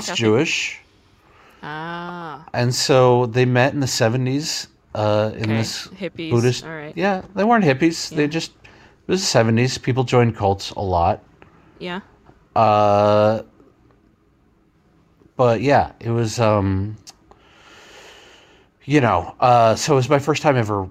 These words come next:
Speaker 2: being exposed to the Bible, really, in a serious way,
Speaker 1: Fascinating.
Speaker 2: other than through pop culture.
Speaker 1: Yeah.
Speaker 2: And so I was surprised. Book of Solomon's dirty. Like, it's just a dirty poem. It's a long sex
Speaker 1: Mm.
Speaker 2: poem.
Speaker 1: Yeah. Yeah.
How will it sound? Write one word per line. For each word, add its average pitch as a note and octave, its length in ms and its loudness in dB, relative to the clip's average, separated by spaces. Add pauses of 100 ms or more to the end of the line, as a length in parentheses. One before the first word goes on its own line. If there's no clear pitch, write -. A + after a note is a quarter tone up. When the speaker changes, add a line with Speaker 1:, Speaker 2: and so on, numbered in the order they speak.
(100)
Speaker 2:
being A2 200 -4
exposed A#2+ 500 -4
to A2+ 40 -6
the G2 80 -6
Bible, F2 340 -6
really, F2 540 -6
in G#2+ 120 -6
a F#2 80 -4
serious G2 560 -2
way, G2+ 220 2
Speaker 1:
Fascinating. F2+ 200 -6
Speaker 2:
other A2 220 0
than F2+ 180 0
through G2 160 -4
pop F#2+ 340 -2
culture. G#2+ 480 -4 (600)
Speaker 1:
Yeah. E3+ 240 -6
Speaker 2:
And G#3+ 120 0
so D3+ 140 4
I D#3 40 6
was D#3+ 100 0
surprised. - 560 0
Book - 180 -4
of A3 80 -2
Solomon's B2+ 680 -2 (220)
dirty. A2+ 560 -4 (840)
Like, A#2 120 -4
it's E3+ 80 -8
just - 180 -10
a C3 60 -4 (220)
dirty C#3 380 0
poem. B2 540 -2
It's - 140 -14
a C3+ 60 2
long B2+ 520 2
sex - 320 -2
Speaker 1:
Mm. D3 80 -12
Speaker 2:
poem. F2 500 -2 (380)
Speaker 1:
Yeah. D#3+ 340 -8 (2000)
Yeah. D3+ 300 -12